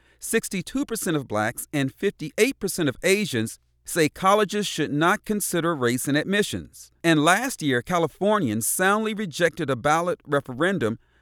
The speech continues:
that effectively would have reinstated race-based college admissions in state universities,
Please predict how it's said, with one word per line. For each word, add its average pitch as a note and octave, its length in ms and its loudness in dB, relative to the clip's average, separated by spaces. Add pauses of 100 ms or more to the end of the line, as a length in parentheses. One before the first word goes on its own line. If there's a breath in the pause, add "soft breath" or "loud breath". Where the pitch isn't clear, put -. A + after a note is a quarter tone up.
that D#3+ 160 6
effectively D3 800 0
would C#3+ 240 2
have C#3 380 0
reinstated E3 880 0
race-based D3+ 680 2
college D3+ 580 -2
admissions C3+ 680 0
in C3 100 -2
state D3 380 0
universities, B2 760 -2